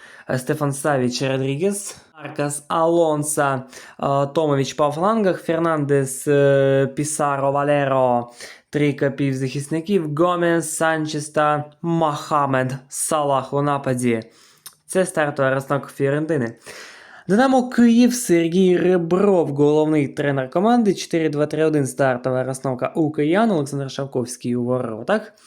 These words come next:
Євген Хачеріді, Даніла Сільва, пара центральних захисників. Антуниш, Дамаговіда по флангах. Віталій Буяльський, Сергій Рибалка,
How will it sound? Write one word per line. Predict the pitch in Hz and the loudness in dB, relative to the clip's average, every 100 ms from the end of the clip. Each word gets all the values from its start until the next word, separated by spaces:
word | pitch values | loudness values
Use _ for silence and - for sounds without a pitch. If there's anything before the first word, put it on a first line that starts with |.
| - - - | -20 -20 -10
Євген | 135 127 143 143 143 | -4 0 0 2 0
Хачеріді, | 131 131 151 156 143 123 | -2 -4 0 0 2 0
Даніла | 110 120 123 127 | 0 0 0 0
Сільва, | 131 147 123 110 107 - - - | -2 -4 -2 -4 -6 -16 -20 -12
пара | - 120 | -6 -4
центральних | 120 131 123 123 120 113 113 | -4 -4 -4 -2 -2 -4 -4
захисників. | 120 131 - 147 175 - | -8 -10 -10 -10 -12 -8
Антуниш, | 170 156 156 151 120 - - - - | -6 -4 -2 -2 -2 -4 -14 -20 -12
Дамаговіда | 131 123 135 131 127 135 127 127 123 | -8 -4 -2 -2 0 0 0 2 0
по | 123 127 | 0 -2
флангах. | 160 180 190 170 156 - - _ - | 0 0 0 0 -2 -4 -16 _ -4
Віталій | 180 180 170 165 | -2 2 2 4
Буяльський, | 170 170 156 135 - 143 127 120 - | 4 4 2 -2 -2 -2 -2 -6 -14
Сергій | - 147 143 139 139 | -8 -2 -2 0 -2
Рибалка, | 143 143 139 123 123 120 113 | 0 0 -2 -2 -2 -2 -2